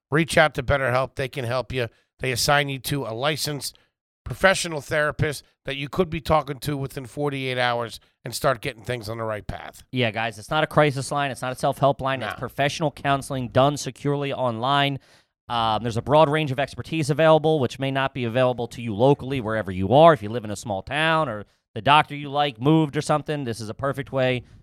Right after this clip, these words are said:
Speaker 2: to fit that need. Uh, the service is available to clients worldwide. You log in anytime, send a message to the counselor.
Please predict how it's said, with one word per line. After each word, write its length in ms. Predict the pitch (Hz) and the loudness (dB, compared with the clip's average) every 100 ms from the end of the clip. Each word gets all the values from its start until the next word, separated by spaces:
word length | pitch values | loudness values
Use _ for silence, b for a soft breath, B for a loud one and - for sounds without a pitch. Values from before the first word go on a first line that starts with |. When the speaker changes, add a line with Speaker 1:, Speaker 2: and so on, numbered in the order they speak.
| _ | _
Speaker 2:
to 100 | - | -10
fit 280 | 123 180 - | -6 -4 -2
that 220 | 123 117 | -2 -2
need. 300 | 120 123 123 | -4 -6 -6
Uh, 380 | 82 107 104 101 | -4 -2 0 0
the 80 | 101 | -4
service 280 | - 139 127 | -6 -4 -4
is 80 | 123 | -4
available 340 | 120 131 120 | 0 0 0
to 80 | 107 | -6
clients 460 | - 131 131 120 - | -6 -4 -4 -6 -6
worldwide. 640 | 139 170 135 139 147 131 | -2 -2 0 2 2 0
You 80 | 101 | 0
log 320 | 113 147 156 | 4 4 2
in 180 | 156 143 | 0 -2
anytime, 540 | 135 160 147 139 139 | -2 -4 -2 -2 -4
send 220 | - 143 165 | -4 -4 -2
a 20 | |
message 360 | 160 - 143 - | -4 -6 -12 -12
to 80 | |
the 80 | 131 | -12
counselor. 580 | - 131 131 - 131 120 | -6 -6 -6 -4 -2 -2